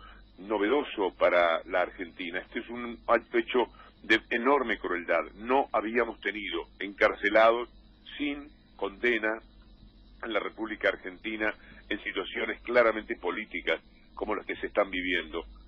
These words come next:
Hay quienes están en la cárcel no correspondiéndole, en general son como siempre los pobres, los más vulnerables, los que no tienen, los, no, los que no tienen posibilidad de luchar jurídicamente y no tienen defensa,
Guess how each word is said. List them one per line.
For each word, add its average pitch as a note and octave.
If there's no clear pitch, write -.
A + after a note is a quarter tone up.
Hay C3
quienes G2+
están G2
en F#2
la F2
cárcel F#2+
no A2+
correspondiéndole, F#2+
en F#2
general G#2+
son A#2
como G#2
siempre G#2+
los F#2+
pobres, A2
los F2
más G#2
vulnerables, F#2+
los E2+
que B2
no A2+
tienen, A#2+
los, G2+
no, G#2
los G2
que G#2+
no A2+
tienen B2
posibilidad G#2
de G#2+
luchar B2+
jurídicamente A2+
y F#2
no G#2
tienen G#2
defensa, F#2